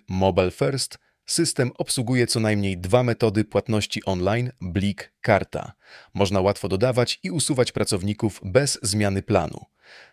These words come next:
C R M i marketing, jedenaście do osiemset. System przechowuje formuły koloryzacji i informacje o alergiach. Można dodawać zdjęcia przed, po do karty klienta. System umożliwia segmentację klientów,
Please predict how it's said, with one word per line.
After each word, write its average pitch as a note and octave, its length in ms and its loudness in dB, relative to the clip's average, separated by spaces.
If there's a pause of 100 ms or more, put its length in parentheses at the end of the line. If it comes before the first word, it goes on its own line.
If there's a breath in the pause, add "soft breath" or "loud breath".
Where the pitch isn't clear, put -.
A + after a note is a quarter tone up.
C G2+ 260 2
R F#2+ 80 4
M F2+ 260 2
i G2+ 60 -4
marketing, G2 720 -2 (180)
jedenaście G2+ 640 0
do F2+ 160 -4
osiemset. B2 800 -2 (580 soft breath)
System A2 440 0
przechowuje G2+ 500 0
formuły G2+ 420 0
koloryzacji G2+ 840 -2
i E3+ 100 -10
informacje G#2+ 680 -2
o - 160 -2
alergiach. F#2 640 0 (180)
Można D3+ 320 -2
dodawać A2+ 380 2
zdjęcia G#2 460 -2
przed, - 380 -2
po F#2+ 320 4
do A#2+ 120 -2
karty G#2 320 -2
klienta. G2+ 600 -4 (280)
System A#2 420 0
umożliwia G#2 480 0
segmentację A#2+ 680 -2
klientów, A2 580 -4